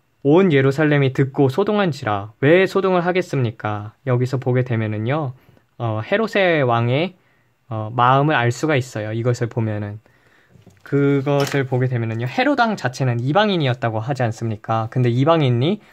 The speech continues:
유대 지방을 다스리고 있었어요. 그런데 유대인의 왕이 된-, 나온다고 하니까 그 사람이 이제 왕이 되게 되면은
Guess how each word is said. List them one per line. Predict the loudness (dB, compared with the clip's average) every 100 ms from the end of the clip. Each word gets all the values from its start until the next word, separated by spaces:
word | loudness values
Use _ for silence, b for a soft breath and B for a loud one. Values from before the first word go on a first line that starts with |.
| B
유대 | -2 2 2
지방을 | 2 2 2 2
다스리고 | -2 -4 -2 0 0
있었어요. | -2 -10 -10 -12 -14 b b b b
그런데 | 2 4 4
유대인의 | 4 4 4 4
왕이 | 2 2 2 2
된-, | 2 2 2
나온다고 | 4 2 2 0 0
하니까 | 0 -2 -2 -2 -2 -4 b b
그 | -4 0
사람이 | 2 2 2 2
이제 | 0 0
왕이 | 2 2 2
되게 | 0 -2 -2
되면은 | -2 -4 -4 -6